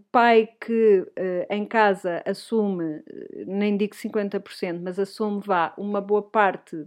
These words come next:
da responsabilidade com as tarefas domésticas e com a logística familiar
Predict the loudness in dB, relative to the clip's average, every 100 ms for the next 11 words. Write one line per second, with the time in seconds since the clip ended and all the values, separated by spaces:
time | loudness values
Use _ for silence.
0 | -8 -8 -8 -10 -10 -8 -6 -4 -2 -2
1 | -2 -8 -14 -12 -6 -6 -6 -12 -12 -10
2 | -10 -14 -18 -14 -12 -10 -8 -8 -10 -16
3 | -14 -10 -6 -4 -2